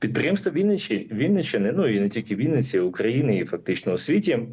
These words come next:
вони будують сонячні електростанції мережеві, тобто електростанції без акумулювання. Це електростанції, які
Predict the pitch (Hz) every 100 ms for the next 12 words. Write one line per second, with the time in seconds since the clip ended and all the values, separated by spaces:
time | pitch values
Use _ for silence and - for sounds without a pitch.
0 | - - _ - 101 151 151 143 131 131
1 | 131 131 113 107 101 101 120 120 - 104
2 | 104 107 107 107 101 82 71 - _ _
3 | _ _ _ - 95 - 160 160 107 107
4 | 110 - 131 - - 110 - 117 123 -
5 | 107 - 107 104 101 104 92 85 71 -
6 | _ - _ - 143 147 135 131 - 143
7 | 185 - 123 101 107 107 131 131